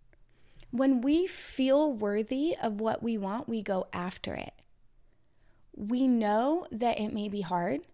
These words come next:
but we go after it. When we don't feel worthy, we may dream, but we don't take steps towards our dreams. We don't take steps toward change because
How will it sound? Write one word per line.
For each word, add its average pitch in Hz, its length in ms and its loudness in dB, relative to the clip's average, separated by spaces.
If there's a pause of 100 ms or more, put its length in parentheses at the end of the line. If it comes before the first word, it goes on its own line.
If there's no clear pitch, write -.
(220)
but 226 180 -2
we 247 540 0
go 202 340 0
after 190 400 -6
it. - 160 -6 (340)
When 240 300 0
we 247 160 0
don't 233 420 -2
feel 285 300 2
worthy, 214 460 -2
we 240 240 0
may 311 240 4
dream, 233 580 -2 (360)
but - 220 -6
we 226 280 -2
don't 285 280 0
take - 260 0
steps - 600 2
towards 180 340 -4
our 165 120 -6
dreams. - 520 -10 (260)
We 233 120 -2
don't 262 200 -2
take 233 200 -4
steps - 640 0
toward 190 300 -4
change 254 480 -2
because 220 380 -2